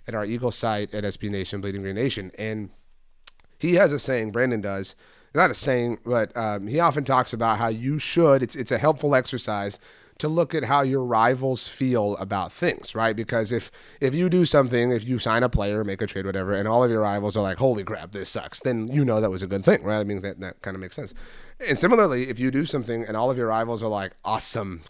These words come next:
can't wait, I am so pumped about this," then, you know, again, it's not proof that it's a bad thing, but it's just, it's a helpful kind of exercise.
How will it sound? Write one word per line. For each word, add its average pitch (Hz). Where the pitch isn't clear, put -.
can't 117
wait, 104
I 110
am 104
so 117
pumped 120
about 101
this," 104
then, 120
you 127
know, 107
again, 165
it's 147
not 185
proof 202
that 127
it's 107
a 104
bad 85
thing, 110
but 143
it's 156
just, 175
it's 170
a 143
helpful 151
kind 131
of 123
exercise. 107